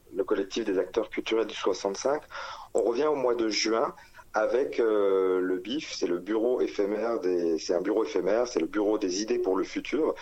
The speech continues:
On revient du coup avec cet objet, euh, itinérant, c'est une installation scénographique qu'on va placer à différents endroits dans le département et qui va,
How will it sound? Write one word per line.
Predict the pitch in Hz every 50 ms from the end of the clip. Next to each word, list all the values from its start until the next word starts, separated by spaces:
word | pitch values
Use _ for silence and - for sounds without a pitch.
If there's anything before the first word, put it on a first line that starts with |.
| - - - - - - - - - - -
On | - 117
revient | - 113 113 110 117 151 160 160
du | 135 131 120
coup | - 143 143
avec | 120 117 117
cet | - 117 107 - 120
objet, | 113 107 113 107 117
euh, | 131 135 131 127 120 110 101 92 87 87 90 90 - - -
itinérant, | 113 - - - 110 107 104 101 98 110 135 147
c'est | 131 - 107
une | 95 95
installation | 95 95 - - 104 95 92 95 92 - - - 113 110 110 107 98
scénographique | - 98 92 92 92 90 92 92 92 - - 131 123 - - 90 - - - - - - - - - - -
qu'on | - 98 90
va | 87 90
placer | 87 92 107 104 104 - - 127 127 127
à | 120 98
différents | 87 - - - 127 113 110 113
endroits | 107 101 98 90 101 123
dans | 120 98 92
le | 90
département | 92 95 - 95 - - - 104 101 107 127 143 156 151
et | 117 98 -
qui | - - - 104
va, | 92 107 113 113